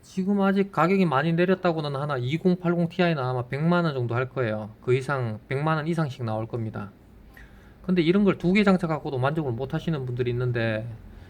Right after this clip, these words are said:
이게 바로 사람의 개인적인 성향이나 취향 차이입니다. 그래서 일반 보통 분들은 이 정도에 만족하시는 분들도 많으실 거라고 생각이 들어요. 사실 이삼십만 원대 컴퓨터에 이 정도 성능이 나온다는 건 놀라운 거죠.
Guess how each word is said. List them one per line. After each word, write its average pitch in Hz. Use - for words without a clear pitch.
이게 170
바로 165
사람의 170
개인적인 147
성향이나 135
취향 160
차이입니다. 110
그래서 208
일반 220
보통 226
분들은 170
이 131
정도에 170
만족하시는 190
분들도 160
많으실 127
거라고 139
생각이 143
들어요. 127
사실 156
이삼십만 127
원대 190
컴퓨터에 190
이 147
정도 135
성능이 175
나온다는 165
건 180
놀라운 156
거죠. 113